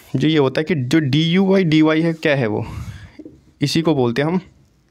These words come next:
इसी को बोलते हैं हम, अ, velocity gradient, इसी को हम बोलते हैं velocity gradient, velocity gradient या rate of shear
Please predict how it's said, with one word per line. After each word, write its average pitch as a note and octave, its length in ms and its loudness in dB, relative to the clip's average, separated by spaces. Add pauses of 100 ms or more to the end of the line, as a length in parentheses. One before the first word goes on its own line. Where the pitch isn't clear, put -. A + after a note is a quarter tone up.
(1040)
इसी C#3+ 180 -2
को D3 80 2
बोलते C3 240 0
हैं D3+ 60 2
हम, F#3+ 180 -4 (1160)
अ, A#2+ 100 -2 (640)
velocity C#3 460 0
gradient, D#3 460 0 (480)
इसी C3+ 200 0
को D#3 80 2
हम C#3+ 120 0
बोलते C3+ 200 0
हैं D3+ 80 0
velocity C3 440 0
gradient, D#3 460 0 (2250)
velocity C3 460 0
gradient D3+ 460 0 (440)
या D3 240 2 (920)
rate C#3 300 0
of D#3+ 120 0
shear D#3 280 0